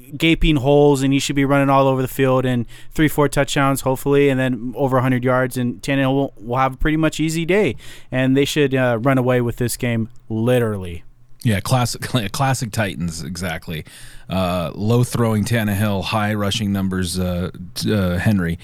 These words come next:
Speaker 2: and it just seems like it's, uh, set up perfect for that.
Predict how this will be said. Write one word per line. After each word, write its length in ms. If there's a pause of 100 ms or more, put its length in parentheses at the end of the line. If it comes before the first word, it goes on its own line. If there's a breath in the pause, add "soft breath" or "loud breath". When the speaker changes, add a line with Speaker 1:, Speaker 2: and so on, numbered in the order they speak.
(360 loud breath)
Speaker 2:
and 120
it 120
just 180
seems 320
like 240
it's, 220
uh, 240 (300)
set 240
up 140
perfect 300
for 140
that. 260